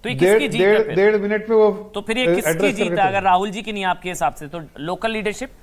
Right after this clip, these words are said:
Speaker 1: डीके शिव कुमार, सिद्धारमैया, उनकी जीत है आपके हिसाब से? या एंटी इनकम्बेंसी पचासी से
Speaker 2: मुझे
Speaker 1: जो है,
Speaker 2: लगता है
Speaker 1: उस
Speaker 2: कि
Speaker 1: एंटी
Speaker 2: लोकल
Speaker 1: इनकम्बेंसी का रिजल्ट है ये?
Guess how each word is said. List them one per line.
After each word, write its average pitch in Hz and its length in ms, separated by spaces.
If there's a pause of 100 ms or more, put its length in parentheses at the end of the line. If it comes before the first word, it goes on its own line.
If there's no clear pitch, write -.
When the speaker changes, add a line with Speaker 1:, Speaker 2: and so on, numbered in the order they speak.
(180)
Speaker 1:
डीके 151 220
शिव 185 120
कुमार, 185 280
सिद्धारमैया, 165 580
उनकी 151 260
जीत 185 200
है 190 60
आपके 180 180
हिसाब 175 200
से? - 140 (1120)
या 175 100
एंटी 202 280
इनकम्बेंसी 226 560
पचासी 190 500
से 190 120
Speaker 2:
मुझे 185 120
Speaker 1:
जो 214 60
है, 214 140
Speaker 2:
लगता 165 120
है 226 80
Speaker 1:
उस 226 80
Speaker 2:
कि 240 60
Speaker 1:
एंटी 190 160
Speaker 2:
लोकल 151 200
Speaker 1:
इनकम्बेंसी 190 480
का 180 60
रिजल्ट 131 360
है 80 100
ये? 64 80